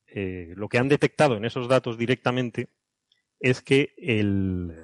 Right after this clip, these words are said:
es, este, este supuesto planeta, eh, cada vez se iba, eh, debilitando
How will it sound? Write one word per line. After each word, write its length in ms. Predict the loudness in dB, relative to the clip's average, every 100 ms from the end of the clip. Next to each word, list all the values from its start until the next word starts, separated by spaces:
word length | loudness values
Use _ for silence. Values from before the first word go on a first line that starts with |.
| -20 _ -18
es, 280 | -16 -14 -8
este, 340 | -4 0 2
este 180 | 2 2
supuesto 560 | 0 0 2 2 2 0
planeta, 500 | 2 2 2 0 -4 _ _ _ _ _ _
eh, 280 | -6 -4 -2
cada 260 | 2 4 6
vez 180 | 2
se 200 | 0 -2
iba, 400 | 0 0 -2 -6 -20 -18
eh, 360 | -18 -18 -20 _ _
debilitando 880 | -8 -2 0 -2 0 0 0 -4